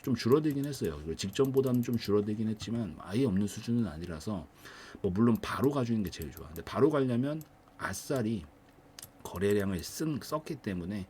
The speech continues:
그냥 힘으로 밀어붙이면서 또 미는 이런 움직임이 만들어지면 바로 가는 게 가능합니다. 근데 보통 이런 경우는 그렇게 자주 안 나와요.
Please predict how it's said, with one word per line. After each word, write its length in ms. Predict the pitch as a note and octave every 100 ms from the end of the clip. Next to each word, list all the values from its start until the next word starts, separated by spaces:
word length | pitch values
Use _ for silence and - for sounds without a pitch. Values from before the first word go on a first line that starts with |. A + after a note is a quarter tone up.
| - - -
그냥 120 | G#2+
힘으로 480 | - - G#3 G#3+ G#3
밀어붙이면서 640 | F#2 A#2 A2+ - G#2 F2+ E2
또 120 | - -
미는 440 | - F2 G#2 D2+ C2+
이런 200 | F#2+ A2+
움직임이 380 | F2 D2 D#2 C#2
만들어지면 800 | C#2 D2+ F2+ F#2+ F2 D#2 G2 G2 -
바로 260 | F#2 G2
가는 180 | F#2 E2
게 120 | D2+
가능합니다. 500 | - D2+ D#2 E2 -
근데 300 | - G2+ -
보통 240 | - F#2+ G2
이런 220 | E2 G#2
경우는 280 | G2 F2+ D#2+
그렇게 220 | F2 D#2+
자주 240 | D2+ E2
안 100 | C#2+
나와요. 220 | - B1+